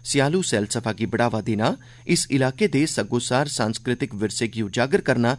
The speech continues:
ते मकामी अर्थबवस्था गी बढ़ावा देना ऐ। आकाशवाणी जम्मू दे प्रादेशिक समाचार एकांश आसेआ राष्ट्री सिड़क सुरक्षा म्हीने दे सरबंधै च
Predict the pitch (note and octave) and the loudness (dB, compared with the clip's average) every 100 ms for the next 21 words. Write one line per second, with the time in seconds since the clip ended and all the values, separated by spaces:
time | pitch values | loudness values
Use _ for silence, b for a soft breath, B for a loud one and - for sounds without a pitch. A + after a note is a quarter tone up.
0 | B B B C3+ G#2+ G2+ A#2+ F3 A3 - | B B B 2 2 0 2 2 2 0
1 | A#2 A2+ G2+ G#2 - D#3 D3+ G#2 - - | -2 -2 -2 -2 -2 -4 -4 -6 -8 -12
2 | A2+ B2 B2 A2 G#2+ C3 C3 G#2+ - - | -4 0 2 0 0 4 4 2 -4 -18
3 | - - - - - - - b b b | -20 -20 -20 -20 -20 -20 -20 b b b
4 | b b b - D3 F3 - F#3 F3+ E3 | b b b 2 4 4 4 2 4 4
5 | G#3 G3 G#3 - A#2 D3+ F3+ - - A2 | 4 4 2 4 2 4 0 0 2 2
6 | A2 A2+ A2 G#2 G#2 G#2+ B2+ - A#2 F#2+ | 2 0 0 0 -2 0 -2 0 -2 -2
7 | - B B A2+ D3+ - D#3+ F3 - E3 | -8 B B 2 2 2 0 2 2 -2
8 | - - A2+ - A2 A2+ C3 B2 A2+ A2 | -4 -2 -2 0 0 0 0 0 -2 -2
9 | A2+ G#2 A2 F#3 - A2 | -2 -2 0 0 2 -2